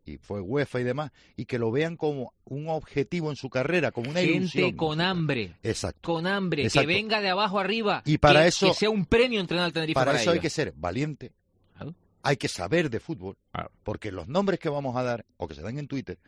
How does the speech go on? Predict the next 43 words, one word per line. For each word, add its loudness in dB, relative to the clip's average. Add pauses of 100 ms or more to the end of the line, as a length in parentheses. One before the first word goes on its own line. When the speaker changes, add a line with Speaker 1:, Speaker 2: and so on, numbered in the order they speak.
(640)
Speaker 1:
los -6
da -2
todo 0
el -6
mundo. -8
Speaker 2:
Claro. -8
Speaker 1:
Y -8
después -4
hay 0
alguno -4
con -6
mucha -6
imaginación -8
que -14
sigue -8
mucho, -10 (320)
que -8
dice, -8
"Tú -8
dan -6
nombres -4
de -2
equipos -4
a 0
lo -2
mejor -8
de -6
primera, -2
segunda -8
ref". -12 (380)
Pero 0
yo 4 (160)
confío 0 (220)
en -6
que -4 (400)
la 0
ilusión 0
no -2
tiene -2
que 0
venir 0
del 2
entrenador, 2